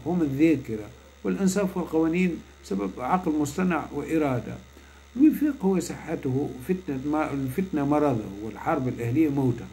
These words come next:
وأخيرًا فإن العهود، آه، التي نشأت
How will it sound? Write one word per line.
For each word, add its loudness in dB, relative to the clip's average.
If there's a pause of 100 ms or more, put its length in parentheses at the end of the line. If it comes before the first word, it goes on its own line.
وأخيرًا 0
فإن -2
العهود، 6 (760)
آه، -8
التي 0
نشأت 2